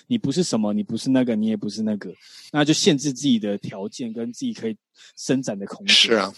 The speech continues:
Speaker 2: 是啊。
Speaker 1: 生命都是自己的，要相信自己。
Speaker 2: 对了，没错，没错。
Speaker 1: 好，感谢今天龙飞虎老师跟我们分享那么多关于心理学、语言啊，还有当初去中国学武术的故事。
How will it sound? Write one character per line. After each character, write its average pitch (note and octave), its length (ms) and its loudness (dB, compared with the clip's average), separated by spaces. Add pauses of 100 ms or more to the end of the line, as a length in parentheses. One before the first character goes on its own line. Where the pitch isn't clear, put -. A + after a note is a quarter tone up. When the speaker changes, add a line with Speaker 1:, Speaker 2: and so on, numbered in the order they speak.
(260)
Speaker 2:
是 - 260 4
啊。 G#2 220 -2
Speaker 1:
生 - 380 0
命 F#3 120 4
都 D#3 140 8
是 D3 80 4
自 C#3 200 -4
己 G#2 180 -10
的， F#2+ 120 -10
要 G#2+ 120 -4
相 B2+ 180 0
信 A#2+ 200 -2
自 A2 100 -8
己。 - 220 -16 (340)
Speaker 2:
对 A#2 320 8
了， G2+ 100 0
没 A2 160 2
错， A2+ 300 0
没 A2+ 140 -2
错。 G#2+ 260 -4 (1160)
Speaker 1:
好， C#3+ 200 6
感 D#3 180 2
谢 G#3 160 2
今 G#3 140 2
天 G#3 100 4
龙 F3 160 2
飞 F#3+ 140 6
虎 F#3+ 60 4
老 D3+ 140 2
师 C3 140 -2
跟 F3 80 2
我 D#3 60 2
们 C#3 80 0
分 D#3+ 120 2
享 D3+ 200 -2
那 E3+ 80 0
么 D#3+ 120 -2
多 D#3 160 6
关 E3 180 0
于 D3+ 40 0
心 E3 160 -6
理 D#3 80 -4
学、 B2+ 300 0
语 A#2 140 2
言 A2+ 200 0
啊， A#2 120 -2
还 C#3 120 -4
有 C#3+ 100 4
当 E3 220 -2
初 D#3+ 160 4
去 E3 220 0
中 D3+ 180 2
国 C3 140 0
学 B2 120 -4
武 A#2+ 160 2
术 A2+ 220 -6
的 G#2 60 -2
故 A2 240 -12
事。 G#2 340 -10